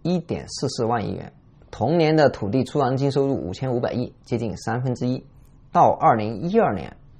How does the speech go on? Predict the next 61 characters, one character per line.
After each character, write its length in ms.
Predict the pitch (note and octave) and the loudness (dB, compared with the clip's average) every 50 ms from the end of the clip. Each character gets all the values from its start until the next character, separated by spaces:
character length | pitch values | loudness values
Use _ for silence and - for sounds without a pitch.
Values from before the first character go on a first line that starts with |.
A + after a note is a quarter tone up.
| - _ - - - - - | -20 _ -20 -20 -20 -20 -12
土 180 | - - A2+ G#2 | -8 -6 -2 0
地 160 | G#2 D3 C3+ | 2 2 2
出 140 | - - D#3 | 2 2 2
让 120 | D3 C3 | 2 2
金 200 | A#2 B2 B2+ A#2 | 2 0 0 0
已 80 | G#2 G2 | -2 -2
经 120 | G#2 A2 | -2 -2
到 140 | G#2 A#2+ A2 | 0 0 0
了 180 | G2 E2 - - - | 0 0 -2 -4 -2
二 240 | - B2 A2 G2 G2 | 0 0 0 0 0
点 320 | - E2 - - - D3+ | -4 -6 -8 -8 -4 0
六 260 | D#3+ E3+ D#3+ B2+ G2+ E2+ | 2 4 4 4 2 0
八 300 | - - C3 B2 B2 B2+ | 2 4 6 6 8 8
万 240 | C3 C3 A2 F#2+ G#2 A2 | 6 6 4 2 -2 -4
亿 80 | G#2 | -4
元， 260 | F#2 D#2 D#2+ - - - _ _ _ - - | -6 -6 -8 -10 -12 -16 _ _ _ -20 -10
占 260 | - - D3+ C3+ A#2 A2+ | -4 -2 0 0 0 0
地 160 | - C#3 B2+ | 0 0 0
方 160 | A#2 A#2 A#2+ | 0 0 -2
财 120 | A2+ G2 | -2 -2
政 120 | A2 A#2 A2+ | -2 -4 -2
收 140 | - B2+ A#2 | -2 -2 -2
入 140 | A2+ A2+ | -2 -2
的 100 | G2+ F#2 | -2 -4
百 160 | F2+ - D2 - | -4 -4 -6 -6
分 140 | F#2+ G#2 | -6 -6
之 120 | G#2 A2 G#2+ | -4 -4 -4
四 220 | G#2+ - - B2 G#2 | -4 -4 -4 -4 -4
十 160 | G#2 - - F#2+ | -4 -6 -8 -6
八 180 | - A2 G2+ | -2 -2 -2
点 160 | G2+ - - | -2 -2 -6
四， 240 | - - - - - - _ - - - - - - | -10 -10 -10 -10 -12 -14 _ -20 -20 -20 -20 -14 -8
一 120 | - G2 | -6 -4
半 200 | - - F#3 E3+ | 0 2 2 0
了。 220 | G#2 D2+ - - _ _ - - - - - _ _ _ _ - - - - - - - - - _ _ _ _ _ _ _ _ | 0 -4 -8 -14 _ _ -20 -20 -20 -20 -20 _ _ _ _ -20 -20 -20 -20 -20 -20 -20 -20 -20 _ _ _ _ _ _ _ _
因 120 | - G3 A3 | 4 6 8
为 120 | A#3 G#3+ | 8 8
土 180 | - - C3 B2 | 6 4 4 6
地 100 | D#3+ E3+ | 6 6
财 140 | C#3 B2 | 8 6
政 180 | C3+ D#3 D3+ C3 | 6 6 6 4
导 200 | B2+ A2+ G2 G#2+ | 4 4 4 2
致 100 | B2+ C#3 | 2 2
的 260 | B2+ B2+ A2+ G#2 - - - _ - | 2 4 2 2 0 -4 -10 _ -18
房 180 | - - G2+ A#2 | -10 -6 -2 0
地 80 | C3 | 2
产 160 | C3+ A#2+ G2+ G2+ | 2 0 0 -2
热 140 | A2 A2 | -2 -2
潮， 260 | G#2 - F#2 - - - - - | -2 -4 -8 -10 -12 -16 -14 -6
到 100 | - A#2+ | -4 -4
今 160 | G#2+ - A#2+ A#2+ | -2 -2 -2 -2
天 180 | B2+ A#2+ A2 | -2 -2 -2
已 80 | G2+ F#2+ | -2 -4
经 160 | - G#2 G#2+ G#2+ | -4 -4 -6 -4
是 280 | - A2 F#2+ F2+ - - - - | -4 -2 -2 -2 -4 -6 -4 0
恶 240 | C#3+ C#3 A2+ G2+ - | 2 2 2 2 0
果 260 | - - E2 C#3+ - | -2 -6 -6 -8 -8
遍 260 | - - C3 G#2 G2+ | -8 -8 -6 -6 -4
地 120 | G#2+ G2 | -4 -6
了 80 | E2+ E2+ | -6 -8
啊。 240 | - - - - | -10 -12 -14 -18